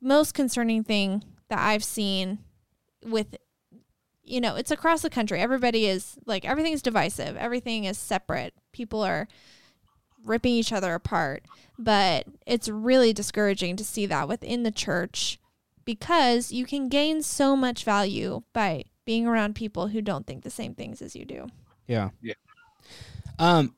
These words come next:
Speaker 2: really quick, um, so I don't know how much more time we have on your end, John, but I do wanna just do a, a couple more things here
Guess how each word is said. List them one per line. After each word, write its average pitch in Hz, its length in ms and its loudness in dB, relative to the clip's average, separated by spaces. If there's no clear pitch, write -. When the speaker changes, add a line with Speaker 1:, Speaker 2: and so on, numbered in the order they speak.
Speaker 2:
really 196 260 6
quick, 165 460 2
um, 127 520 2
so 139 300 2
I 147 60 -2
don't 165 100 2
know 160 60 4
how 156 80 6
much 143 180 4
more 143 140 4
time 143 260 2
we 139 120 4
have 131 560 2
on 131 180 -2
your 139 260 2
end, 127 220 2
John, 131 280 4
but 127 180 2
I 139 100 4
do 170 180 6
wanna 165 220 8
just 139 200 -2
do 135 200 6
a, 123 40 6
a - 140 -4
couple 175 240 2
more 156 220 6
things 143 340 2
here 131 380 4